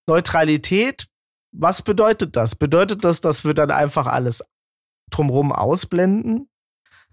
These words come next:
Oder bedeutet das, dass wir es in den Gesamtkontext versuchen einzubetten? Und ich habe halt das Gefühl, Esoteriker blenden gerne alles drumherum aus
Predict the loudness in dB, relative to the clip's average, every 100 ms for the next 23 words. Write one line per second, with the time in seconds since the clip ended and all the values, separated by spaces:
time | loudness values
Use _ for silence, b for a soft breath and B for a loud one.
0 | _ -2 2 2 2 2 2 2 0 -2
1 | 0 0 -4 -12 _ _ _ -4 -2 0
2 | 0 0 0 0 0 0 2 0 0 -6
3 | -4 -2 0 0 -2 -2 -10 -8 -4 -2
4 | -2 -2 0 0 0 -2 -4 -4 -4 -8
5 | -10 _ _ b b b _ _ -6 0
6 | 2 2 0 0 -4 -2 -2 0 -2 0
7 | 0 0 2 2 2 0 2 2 2 0
8 | -2 0 2 0 0 0 0 -2 -2 0
9 | -2 0 2 0 0 -6 -8